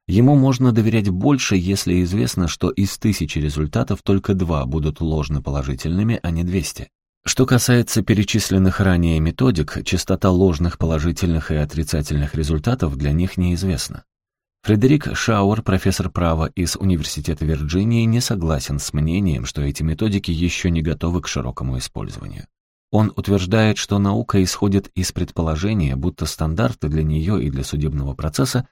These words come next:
одни и те же, но это не так. По его мнению, цели судопроизводства и цели науки совершенно разные. На стороне обвинения лежит тяжелое бремя доказательства вины без доли обоснованного сомнения,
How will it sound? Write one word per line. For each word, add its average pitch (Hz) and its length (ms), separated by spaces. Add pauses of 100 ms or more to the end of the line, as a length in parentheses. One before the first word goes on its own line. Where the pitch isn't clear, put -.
(180)
одни 95 420
и 110 40
те 98 220
же, 67 240
но 67 200
это 57 200
не 69 120
так. - 300 (500)
По - 80
его 95 200
мнению, 120 500
цели 92 340
судопроизводства 82 920
и - 160
цели 76 320
науки 73 360
совершенно 76 640
разные. 55 420 (460)
На 90 240
стороне 87 500
обвинения 82 580
лежит 78 360
тяжелое 76 440
бремя 73 300
доказательства 73 720
вины 78 340
без 90 240
доли 90 280
обоснованного 80 880
сомнения, 73 680